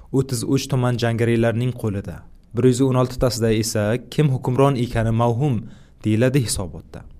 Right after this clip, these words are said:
Birinchi yanvardan o'n to'qqizinchi avgustgacha bir yuz bir xuruj sodir etilgan.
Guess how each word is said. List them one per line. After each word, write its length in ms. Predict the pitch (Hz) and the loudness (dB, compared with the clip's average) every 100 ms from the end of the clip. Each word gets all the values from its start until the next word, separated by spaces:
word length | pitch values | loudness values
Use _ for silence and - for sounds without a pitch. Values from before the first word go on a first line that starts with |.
| - - - - - - - - | -20 -20 -20 -20 -20 -20 -20 -2
Birinchi 320 | 120 143 139 170 | 2 2 4 4
yanvardan 400 | 143 120 117 127 123 | 4 4 2 2 0
o'n 80 | 123 | -2
to'qqizinchi 360 | 127 117 117 135 123 | -2 -2 -4 0 0
avgustgacha 560 | 110 113 - 123 - 110 110 | 0 -2 0 -2 0 -2 2
bir 80 | 117 | 2
yuz 100 | 110 117 117 | 2 2 2
bir 100 | - | 2
xuruj 240 | - 131 127 - | 2 2 2 2
sodir 220 | 131 131 110 | 4 4 0
etilgan. 340 | 82 85 82 | -4 -12 -12